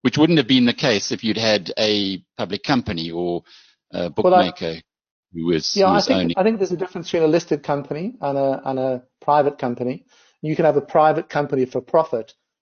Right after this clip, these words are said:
Speaker 2: that still has principles that are different to, um, a public listed company that wants to distribute dividends to shareholders. So, so regardless of which way to go, and we're looking at different structures now, the principles of putting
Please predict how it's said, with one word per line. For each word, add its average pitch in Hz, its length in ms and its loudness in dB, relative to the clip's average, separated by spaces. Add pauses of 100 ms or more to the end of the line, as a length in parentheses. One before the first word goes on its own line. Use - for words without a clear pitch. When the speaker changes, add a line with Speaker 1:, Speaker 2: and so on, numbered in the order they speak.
Speaker 2:
that - 140 -2
still 151 240 4
has 131 180 0
principles 131 600 -2
that 120 100 -2
are 120 60 -2
different 120 400 -4
to, 120 320 -2 (580)
um, 123 460 -2
a - 40 -2
public 131 380 -2
listed 131 300 0
company 127 380 0
that 123 140 -2
wants 127 240 -6
to 117 80 -8
distribute 123 480 -2 (300)
dividends 127 420 2
to 120 120 -8
shareholders. 120 580 0 (320)
So, 151 580 4
so 147 320 4
regardless 147 640 4
of 131 120 0
which 147 220 -4
way 139 80 4
to 127 100 2
go, 151 380 -2 (240)
and 135 120 -4
we're 135 100 0
looking 139 260 0
at 135 80 -6
different 131 300 -2
structures 123 420 -6
now, 127 320 -8 (440)
the 139 80 4
principles 139 800 2
of 131 400 0 (140)
putting 139 480 -2